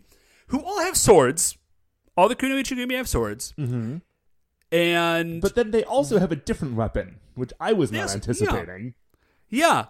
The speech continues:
Speaker 1: So rather than just, 'cause again, show for babies, yeah, rather than just stabbing Sasuke, which would have been the obvious choice, one of them uses, like, a ninja mist attack
Speaker 2: It's a
Speaker 1: that
Speaker 2: breath weapon. It's a Dungeons
Speaker 1: It's a
Speaker 2: and
Speaker 1: breath
Speaker 2: Dragons breath weapon.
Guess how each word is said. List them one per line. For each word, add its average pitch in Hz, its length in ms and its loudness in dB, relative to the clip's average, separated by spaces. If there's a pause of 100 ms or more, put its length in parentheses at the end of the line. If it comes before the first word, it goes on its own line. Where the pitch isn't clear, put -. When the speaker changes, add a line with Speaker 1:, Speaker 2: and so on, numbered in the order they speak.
(220)
Speaker 1:
So 240 340 -4
rather 359 420 -4
than 277 200 -4
just, - 420 2
'cause 147 160 -4
again, 135 300 -4
show 147 200 0
for 190 140 -4
babies, 107 380 -6 (280)
yeah, 185 140 -2
rather 311 220 -2
than 220 180 -2
just 151 260 -2
stabbing 127 440 0
Sasuke, 104 560 -4
which 107 240 -6
would 107 80 -6
have 104 100 -8
been 95 300 -8
the 104 160 -14
obvious 104 420 -4
choice, 107 400 -6 (440)
one 196 340 -10
of 262 160 -4
them 220 160 -4
uses, 190 720 -8 (420)
like, 165 260 -4
a 175 80 2
ninja 147 1040 -2
mist 156 840 -4 (1200)
attack 226 720 0
Speaker 2:
It's 247 120 -8
a 277 40 -2
Speaker 1:
that 196 200 0
Speaker 2:
breath 220 240 2
weapon. 101 420 -2
It's 196 160 0
a 196 40 2
Dungeons 214 420 0
Speaker 1:
It's 233 120 0
a 247 60 2
Speaker 2:
and 208 80 2
Speaker 1:
breath 175 100 2
Speaker 2:
Dragons 151 360 2
breath 113 320 -4
weapon. 98 520 -6